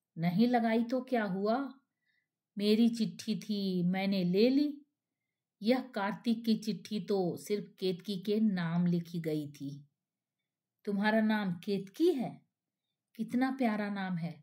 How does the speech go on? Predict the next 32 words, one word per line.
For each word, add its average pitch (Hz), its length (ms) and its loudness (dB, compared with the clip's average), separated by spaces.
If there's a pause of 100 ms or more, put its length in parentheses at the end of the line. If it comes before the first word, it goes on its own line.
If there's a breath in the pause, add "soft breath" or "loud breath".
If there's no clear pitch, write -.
(800)
तुम 240 220 4
बड़ी 202 300 4
बहादुर 180 640 2
औरत 190 360 0
हो 190 80 -4
अम्मा। 175 300 0 (1300)
मैं 214 220 4
शेरों 202 460 -2
के 202 140 -4 (100)
कबीले 185 420 0
में 175 160 4
से 180 200 -4
हूँ। 220 480 0 (920)
वह 269 220 2
कौन 240 260 2
सा 214 160 -4
कबीला 185 460 0
है 175 180 2
अम्मा? 208 320 0 (1300)
यही 202 760 2
जो 190 500 0 (140)
जंगल 185 400 0
में 196 140 0
शेर 185 380 -2
होते 175 400 -2
हैं, 175 480 0 (440)
वे 214 180 4
सब 226 240 0
हमारे 185 460 0
भाई 180 440 0
बंधु 170 420 2
हैं। 127 280 -6